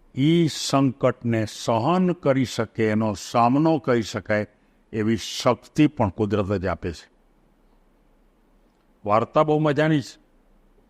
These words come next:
એક, અ, ઘરની અંદર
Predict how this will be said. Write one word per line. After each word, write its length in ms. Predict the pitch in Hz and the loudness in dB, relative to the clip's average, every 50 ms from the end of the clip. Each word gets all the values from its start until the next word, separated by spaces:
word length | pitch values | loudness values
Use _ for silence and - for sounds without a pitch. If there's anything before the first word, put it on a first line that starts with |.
| _ _ _ _ _ _ _ _ | _ _ _ _ _ _ _ _
એક, 340 | 127 135 147 147 135 - - | 2 2 2 2 2 0 0
અ, 380 | 135 127 123 120 120 120 - - _ _ _ _ _ _ _ _ _ _ _ _ _ _ _ _ _ _ _ _ _ _ - | 2 4 4 4 4 2 -2 -6 _ _ _ _ _ _ _ _ _ _ _ _ _ _ _ _ _ _ _ _ _ _ -2
ઘરની 360 | 117 120 127 127 143 151 143 | 0 0 2 4 4 4 4
અંદર 500 | 123 120 123 117 143 139 104 85 - | 2 2 0 2 2 0 0 -2 -8